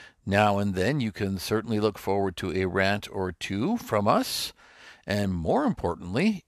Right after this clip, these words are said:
you can look forward to Christmas, although it will be a little bit different this year.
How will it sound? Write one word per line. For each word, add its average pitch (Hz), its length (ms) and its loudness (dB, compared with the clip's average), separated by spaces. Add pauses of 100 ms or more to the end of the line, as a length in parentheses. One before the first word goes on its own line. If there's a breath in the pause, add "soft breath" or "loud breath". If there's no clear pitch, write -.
you 101 140 -6
can 101 160 -2
look 107 140 2
forward 107 540 0
to 101 480 -2 (800)
Christmas, - 580 0
although 95 340 0
it 82 60 -8
will 92 200 0
be 90 200 0
a 87 80 2
little 101 380 2
bit 98 300 -2
different 95 400 -4
this 90 260 -6
year. 156 320 -2